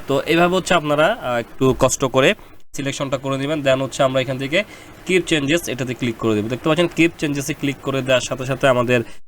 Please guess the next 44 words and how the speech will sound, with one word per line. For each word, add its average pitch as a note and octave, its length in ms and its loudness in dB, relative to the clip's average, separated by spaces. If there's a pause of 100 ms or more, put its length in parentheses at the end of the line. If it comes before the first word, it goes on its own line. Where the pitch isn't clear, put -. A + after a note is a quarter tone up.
(120)
ছবির C3+ 200 4
ব্যাকগ্রাউন্ডটা C3 420 2
কিন্তু C3 160 -2
চলে D3+ 280 4
গেছে। D3 280 2 (720)
তো C3 80 0
এইভাবে D#3 280 4
হচ্ছে E3+ 200 4
আপনারা D3+ 260 4
প্রথম C#3 340 0
কাজ C3+ 180 2
হচ্ছে C3+ 180 -4
ব্যাকগ্রাউন্ডটাকে C3 480 2
রিমুভ C3 280 4
করে C#3 120 8
নেবেন। C#3 280 6
Then C3 180 6
হচ্ছে F3+ 280 -2 (1160)
ছবিটাকে D3 340 0
আমরা C3+ 160 2
একটু C3+ 420 -2
ক্রপ C3 240 0
করে C#3+ 180 4
নিই C#3 160 4
আমাদের, A#2+ 500 2
আহ, A2+ 180 4
মতো A2+ 260 2
করে। A#2+ 260 2
তো - 320 -12
আমরা D#3 160 2
এখান D#3+ 160 0
থেকে D#3 160 2
ক্রপ C#3 260 2 (120)
টুলটা C#3 240 4
নিলাম, C#3 300 2
ক্রপ B2 260 -4
টুলটা B2+ 240 -4
নিয়ে C3+ 240 -2 (380)
এই D3 100 2
যে E3 80 4
দেখতে D#3 200 -2
পাচ্ছেন D#3 240 0
ক্রপের C3 440 2
এরিয়া, B2+ 380 2